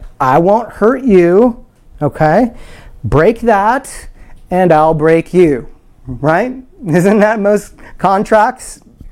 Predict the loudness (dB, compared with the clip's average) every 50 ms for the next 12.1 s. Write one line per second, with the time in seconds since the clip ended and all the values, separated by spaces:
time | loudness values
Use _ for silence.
0 | -20 -16 -10 -6 -6 -6 -6 -6 -6 -6 -6 -6 -8 -10 -10 -12 -16 -18 _ -20
1 | -20 -20 -20 -14 -4 -4 -2 -2 -2 -2 0 2 2 2 0 2 0 0 0 0
2 | -4 -8 _ -20 -20 _ _ _ _ -16 -6 -4 -4 -4 -4 -8 -12 -4 -2 0
3 | 2 4 4 6 6 6 4 4 2 2 -2 -4 -12 -20 -20 -20 -10 -6 -6 -6
4 | -6 -6 -6 -6 -6 -4 -4 -2 -2 -2 -2 -2 -4 -6 -8 -20 -20 -20 -20 -20
5 | -16 -14 -14 -12 -10 -10 -8 -6 -6 -6 -6 -4 -4 -2 -2 -2 -2 -2 -4 -4
6 | -6 -6 -6 -4 -2 -2 -2 -4 -6 -10 -18 -18 -20 -20 -20 -20 -20 -20 -20 -18
7 | -18 -18 -18 -18 -20 -20 -18 -8 -2 2 2 2 2 0 -4 -8 -8 -6 -6 -8
8 | -8 -8 -6 -6 -6 -6 -4 -4 -4 -4 -4 -6 -6 -6 -4 -2 -2 0 0 0
9 | 2 0 -2 -2 0 0 2 2 0 -2 -4 -6 -2 0 2 2 2 2 0 -4
10 | -14 -18 -18 -16 -8 -2 0 2 2 4 2 2 2 2 2 2 2 0 0 2
11 | 0 0 0 0 0 -2 -4 -4 -2 -4 -2 0 0 -2 -2 -4 -6 -8 -10 -10
12 | -10 -14